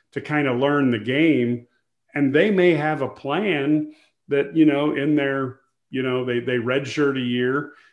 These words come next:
and then maybe going into their redshirt junior year, they use that transfer rule to go to a Illinois or a Michigan State or wherever you think you need to be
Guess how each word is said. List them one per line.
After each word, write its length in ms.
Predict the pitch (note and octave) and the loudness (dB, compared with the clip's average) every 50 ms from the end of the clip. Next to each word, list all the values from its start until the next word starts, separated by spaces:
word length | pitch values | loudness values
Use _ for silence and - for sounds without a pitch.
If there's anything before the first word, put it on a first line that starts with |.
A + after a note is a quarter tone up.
| _ _ _ - | _ _ _ -6
and 180 | B2+ B2+ B2 C3 | -4 -2 0 0
then 320 | C3+ C#3 C3+ C3+ C3 A#2+ - B2 | 0 0 0 0 0 -2 -2 -4
maybe 340 | B2 B2+ C3 C3+ C3+ C3 | -4 -2 -2 -2 -4 -4
going 340 | C3 B2+ B2+ B2+ C3 C3 B2 | -2 -2 -2 0 0 0 0
into 220 | B2+ B2+ B2+ B2+ A#2 | 0 0 -2 -2 -2
their 160 | A#2+ A#2 A#2 | -2 -2 -2
redshirt 680 | A2+ A#2 B2 C3 C3 A#2 - - D3 C#3 C3 C3+ A#2 | -2 -2 -2 -2 -4 -6 -6 -2 -2 -2 -2 -4 -8
junior 460 | A2+ A2+ B2 C#3 F#3 G3 F3 C3+ B2 A#2 | -10 -4 0 0 0 2 2 0 0 -2
year, 440 | A2+ A2 A2 G#2+ A2+ B2 B2+ - - _ _ _ _ _ _ | -4 -4 -4 -4 -4 -4 -6 -8 -12 _ _ _ _ _ _
they 120 | - C3 B2+ | -6 -4 -4
use 360 | B2 C3 C#3+ D3 D3 B2+ A2+ | -2 0 0 0 0 0 0
that 220 | C3 A#2+ A2 A2+ | -2 -2 -4 -4
transfer 540 | - - D#3 F#3+ A3+ G3 - - - B2 A#2+ | -4 -2 -2 -2 -2 -4 -6 -8 -8 -6 -4
rule 540 | A2+ G#2+ A2 A2 G#2+ G#2 G#2+ A#2 B2+ B2+ - - _ _ _ _ - | -4 -4 -4 -4 -4 -4 -4 -4 -6 -8 -10 -18 _ _ _ _ -8
to 120 | - D3+ | -6 -6
go 480 | C#3 A#2+ B2+ C#3+ F#3+ G#3+ G3 F3 D3+ D3+ | -4 -2 0 0 2 2 2 2 0 -2
to 280 | - - D3 B2 A#2+ | -2 -4 -4 -2 -2
a 280 | A2+ A2+ A2 A2 A2 - | -2 -2 -4 -4 -4 -4
Illinois 720 | B2+ C3 B2+ B2 B2 A#2 A#2+ A#2+ A#2 A#2 A2+ A2 G#2+ G#2 | -4 -2 -2 -2 0 0 -2 -2 -2 -2 -2 -2 -4 -4
or 260 | A2 A#2 A#2+ B2 A#2+ A2+ | -4 -4 -2 -2 -2 -2
a 40 | |
Michigan 540 | A2 A2+ B2 B2+ B2 - C3 B2 A#2 A2+ A2+ | -2 0 -2 -2 -2 -4 -6 -6 -6 -6 -6
State 560 | G#2+ - - - B2+ A#2 A2+ A2 G#2+ G2+ G2+ - - | -8 -10 -10 -8 -6 -6 -4 -4 -6 -6 -8 -10 -10
or 460 | B2 A#2+ A#2+ A#2+ A#2 A#2 A2 A2+ - _ _ _ _ _ - | -8 -6 -4 -4 -2 -4 -4 -8 -12 _ _ _ _ _ -6
wherever 440 | B2+ B2+ C3 C3 C#3 D3 D3+ D#3 C#3+ | -2 0 2 2 2 2 2 2 0
you 220 | C3+ C3 C#3 C3 | 0 -2 -6 -8
think 380 | A#2 - - D3 C#3 C#3 - C3+ | -6 -4 -2 -2 -2 -2 -4 -4
you 140 | C3+ C3 | -4 0
need 340 | B2 A#2+ B2+ B2+ C3 B2+ A2+ | 2 2 2 2 0 -2 -2
to 80 | A#2+ A#2 | -4 -4
be 600 | G2+ G2+ C3+ E3 F3 D#3 C3+ B2+ B2 B2 A#2 | -2 0 0 0 0 0 -2 -2 -4 -6 -8